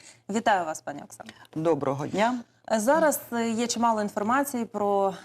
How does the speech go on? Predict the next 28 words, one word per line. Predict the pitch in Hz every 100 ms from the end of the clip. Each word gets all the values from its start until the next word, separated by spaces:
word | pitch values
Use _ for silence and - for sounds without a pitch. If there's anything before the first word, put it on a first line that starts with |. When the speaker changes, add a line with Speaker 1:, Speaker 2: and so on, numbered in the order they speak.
| -
Speaker 1:
е, | 208
небезпеку | 208 226 240 - 285 294 254
демографічної | 220 220 196 208 214 - 214 202
кризи | 196 220 196 160 170
в | 165
Україні. | - 196 196 240 302 269
Це | - 220
пов'язано | 208 202 202 208 185 180 170
з | 165
відтоком | 170 - 254 254 233
людей, | 220 214 220 214
високою | 185 185 175 170
смертністю. | 165 202 233 - 202 -
Ну, | 262
звісно, | 214 190 247 208
все | 190 - 226
пов'язано | 185 185 220 202 185
з | 170
війною. | 220 220 196 165 - - - - - -
От | 202 - -
що | - 285 311
говорить | 269 190 220 233 202
статистика | - 202 226 - 208 185
по | 196
Запоріжжю, | 190 196 208 247 302 262 233
що | 208 -
у | 233 220
нас | 208 202 -